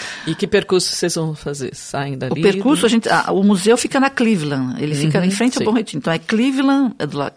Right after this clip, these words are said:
Speaker 2: é, não sei quem conhece São Paulo, né? É, é a, é a Alameda Cleveland, Bom Retiro. Você segue, você s-, sai na Alameda Norte,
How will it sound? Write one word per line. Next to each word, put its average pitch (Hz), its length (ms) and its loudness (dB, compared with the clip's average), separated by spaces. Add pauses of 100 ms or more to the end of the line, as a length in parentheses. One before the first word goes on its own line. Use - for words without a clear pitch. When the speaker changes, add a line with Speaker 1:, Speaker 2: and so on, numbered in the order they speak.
Speaker 2:
é, - 280 -6 (100)
não 147 80 -6
sei 156 180 -2
quem 151 200 -8
conhece 147 260 -6
São 151 180 -6
Paulo, 135 280 -6
né? 139 120 -6 (600)
É, 160 160 -2 (100)
é 165 140 -2
a, 151 180 -2
é 160 140 -2
a 151 280 -2
Alameda 160 360 -2
Cleveland, 202 580 0
Bom 180 100 -2
Retiro. 220 440 -2 (420)
Você 160 320 -2 (120)
segue, 185 640 0
você 180 220 -2
s-, - 200 -8 (120)
sai 196 340 2
na 180 80 2
Alameda 175 400 4
Norte, 196 320 2